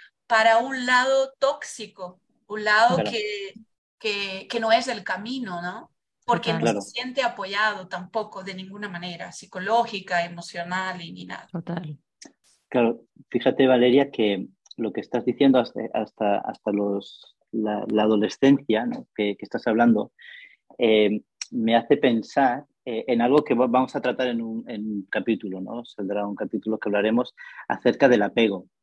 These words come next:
Speaker 2: ¿no? Cómo influye, ¿no? En, en tu caso, eh, en tu caso, imagino que dentro de, del apego, y como te digo, ya, ah, vamos a hablar más, más en profundidad sobre este tema, ¿no? Pero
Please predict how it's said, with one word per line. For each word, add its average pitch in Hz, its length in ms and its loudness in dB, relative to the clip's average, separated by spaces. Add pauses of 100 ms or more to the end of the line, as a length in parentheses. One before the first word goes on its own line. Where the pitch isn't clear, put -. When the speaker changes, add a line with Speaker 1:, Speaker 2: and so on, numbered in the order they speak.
(640)
Speaker 2:
¿no? 113 280 -8 (360)
Cómo 139 540 6 (520)
influye, 135 960 4 (600)
¿no? 113 320 -4
En, 110 280 -4
en 113 140 -4
tu 110 120 0
caso, 147 520 0 (280)
eh, 113 240 -4
en 123 140 -2
tu - 80 -4
caso, 143 400 2 (220)
imagino 120 500 2
que - 320 4 (440)
dentro 120 540 2
de, 107 320 4
del 98 180 -4
apego, 117 460 0
y 110 180 -6
como 104 240 -6
te 113 100 0
digo, 110 120 6
ya, 107 260 4
ah, 110 220 0
vamos 110 360 -2
a - 20 -2
hablar 107 260 -2
más, 107 560 -8
más 110 260 -4
en 110 80 -2
profundidad 107 500 0
sobre 113 180 0
este - 160 -4
tema, 131 260 4
¿no? 135 200 2
Pero 110 280 4